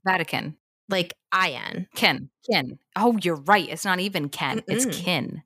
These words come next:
Speaker 1: like
Speaker 2: Mm-hmm.
Speaker 1: family member.
Speaker 2: Yeah.
Speaker 1: Okay, I'm adding that to my list.
Speaker 2: Okay.
Speaker 1: I now have
Speaker 2: <laughs>
Speaker 1: Vatican, can, can, kin.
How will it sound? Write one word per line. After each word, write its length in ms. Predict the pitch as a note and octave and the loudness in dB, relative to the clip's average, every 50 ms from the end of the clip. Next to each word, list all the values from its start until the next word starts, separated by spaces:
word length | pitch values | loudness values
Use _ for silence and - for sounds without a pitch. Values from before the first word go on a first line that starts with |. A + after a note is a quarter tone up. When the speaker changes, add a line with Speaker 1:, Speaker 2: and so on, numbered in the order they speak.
| - | -6
Speaker 1:
like 260 | G#3 A3 G#3 G3+ G3+ G3 | -2 0 0 2 0 0
Speaker 2:
Mm-hmm. 120 | G3 G#3+ A#3 | -2 -4 -2
Speaker 1:
family 300 | - D#3+ F3 E3 C3+ B2 | -2 -2 -2 -2 -2 -4
member. 340 | - - - - - - - | -4 -6 -6 -4 -4 -4 -2
Speaker 2:
Yeah. 380 | F3+ F3 G3 A3+ - - - G3+ | -2 0 0 -2 -2 -6 -6 -10
Speaker 1:
Okay, 200 | D#3+ - - C3 | -6 -4 -2 -2
I'm 120 | - - - | -2 -2 -4
adding 280 | - C#3 C3+ C#3 C#3 C3+ | -4 -4 -4 -4 -2 -2
that 180 | C3+ - - | -2 -4 -4
to 100 | - F3+ | -4 -4
my 100 | - - - | -4 -4 -2
list. 260 | - - - - - | -4 -4 -2 -2 -2
Speaker 2:
Okay. 160 | D#3 D3+ D3 B2+ | -2 -2 -2 -2
Speaker 1:
I 20 | C#3+ | 0
now 180 | C#3+ D3 C#3+ | 0 0 0
have 300 | D#3 D#3 C#3 - - - - - | 0 -2 -2 -2 -2 -4 -8 -12
Speaker 2:
<laughs> 80 | - | -12
Speaker 1:
Vatican, 640 | D#3+ D#3+ D#3 C#3+ D3 D#3+ - - F#3+ F3+ F3 F3+ F3+ - _ _ - | -4 0 0 0 0 -2 -4 -4 -4 -2 -2 -4 -8 -10 _ _ -6
can, 420 | - D#3 D3+ D3 C#3+ C#3+ D3+ E3 - | -2 0 0 0 0 -2 -4 -12 -10
can, 380 | - F#3 E3+ E3 E3 E3 D#3+ D#3 | -4 -2 0 0 0 -2 -4 -8
kin. 420 | - - F3 D3+ C#3+ C#3+ D#3 D#3 | -4 -2 -2 0 0 -2 -6 -10